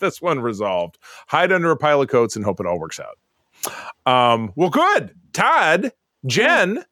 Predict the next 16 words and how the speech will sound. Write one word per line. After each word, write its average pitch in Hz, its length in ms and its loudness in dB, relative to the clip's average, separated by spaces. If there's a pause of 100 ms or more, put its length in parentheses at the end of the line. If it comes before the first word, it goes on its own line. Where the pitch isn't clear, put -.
that's 160 300 0
the 240 140 -6
show. 311 580 0 (260)
So, 170 420 0
uh, 143 280 4
Jen, 190 500 0 (460)
my 131 240 2
partner, 131 560 0
thank 135 300 -4
you 147 80 -2
for 123 100 -2
coming 123 240 -4
on 110 140 0
and 107 100 -6
doing 113 160 -2
this. 117 160 -4